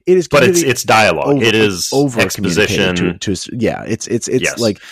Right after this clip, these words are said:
Speaker 1: they never say, "We have to go get the puppet master because he's trying to, you know, X, Y, Z, because he's trying to, uh, you know, hack into, uh, every vulnerable cybernetic, uh, mind in the universe." And
Speaker 2: Yeah.
Speaker 1: then, like, it's just things happen and it's a great sense of world building.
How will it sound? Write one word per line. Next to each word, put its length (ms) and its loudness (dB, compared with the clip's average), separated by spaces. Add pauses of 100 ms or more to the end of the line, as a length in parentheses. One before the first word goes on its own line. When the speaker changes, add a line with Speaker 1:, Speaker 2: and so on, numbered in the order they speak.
Speaker 1:
they 80 0
never 180 0
say, 340 0
"We 200 -4
have 140 0
to 80 -14
go 120 0
get 180 -4
the 60 -14
puppet 280 -6
master 400 -6
because 340 -6
he's 140 -10
trying 300 -4
to, 300 -4
you 120 -6
know, 200 -8 (200)
X, 240 -8
Y, 160 -4
Z, 60 -8
because 220 -6
he's 100 -8
trying 300 -6 (180)
to, 100 -12
uh, 160 -8 (460)
you 80 -8
know, 140 -8
hack 280 -6
into, 520 -4
uh, 160 -8
every 200 -2
vulnerable 640 -2 (160)
cybernetic, 840 -4
uh, 280 -8
mind 420 -4
in 200 -6
the 80 -6
universe." 540 0
And 520 -8 (120)
Speaker 2:
Yeah. 140 -2
Speaker 1:
then, 340 -4 (120)
like, 200 -2
it's 140 -6
just 240 -8
things 240 0
happen 400 -4
and 380 -12
it's 220 -14
a 40 -18
great 240 -4
sense 200 -8
of 60 -14
world 200 0
building. 280 0